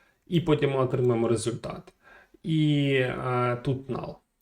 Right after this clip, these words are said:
Ну, null. Ну, тому що Renable нічого не повертає. В принципі, ми можемо подивитися, так? Ми можемо подивитися вже на якісь, е, на якусь різницю.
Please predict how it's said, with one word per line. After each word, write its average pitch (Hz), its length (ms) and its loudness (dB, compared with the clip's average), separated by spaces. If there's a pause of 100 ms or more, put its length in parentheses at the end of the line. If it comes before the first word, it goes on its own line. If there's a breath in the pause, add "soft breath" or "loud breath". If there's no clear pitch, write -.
(580)
Ну, 196 120 0
null. - 320 -6
Ну, 156 100 2
тому 123 200 4
що 139 160 -2
Renable 123 760 2
нічого 113 280 -6
не 120 60 -16
повертає. - 340 -12 (1040)
В - 40 -20
принципі, 180 1040 4
ми 151 140 4
можемо 120 720 0
подивитися, 117 1120 -2
так? 180 380 -4
Ми 123 120 -4
можемо 120 480 -6
подивитися 120 640 -6
вже 120 300 -4
на 117 520 -6
якісь, 127 560 -4
е, - 220 -8 (880 soft breath)
на 131 260 2
якусь 131 320 -2
різницю. 151 960 0